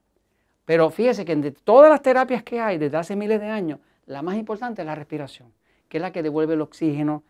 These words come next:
activa el sistema nervioso pasivo, que es la que trae todo ese balance y toda esa sanación al cuerpo.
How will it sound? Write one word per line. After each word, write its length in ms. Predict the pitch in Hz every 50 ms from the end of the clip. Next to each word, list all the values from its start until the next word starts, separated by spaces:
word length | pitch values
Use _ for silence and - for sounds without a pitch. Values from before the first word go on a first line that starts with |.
| _ _ _ _ _ _ -
activa 380 | 160 156 - _ 170 170 165
el 60 | 160
sistema 340 | 160 - 151 - 160 156 160
nervioso 340 | 156 147 143 151 143 156 151
pasivo, 500 | - 151 147 - 160 151 147 151 147 147 _ _ _ _
que 120 | _ 185
es 40 | 196
la 120 | 220 226 202
que 100 | 190 170
trae 200 | - 196 202 196
todo 240 | 196 196 190 190
ese 180 | 202 196 208 196
balance 640 | 175 170 175 190 202 202 208 196 - - 165 156 160 _ _ _ _ _ _
y 100 | 156 147
toda 240 | - 170 170 185 190
esa 320 | 185 190 185 180 170 - _ _
sanación 680 | _ - - 160 156 143 139 139 - - 185 180 165 143
al 120 | 127 123
cuerpo. 400 | - 127 127 117 107 _ 101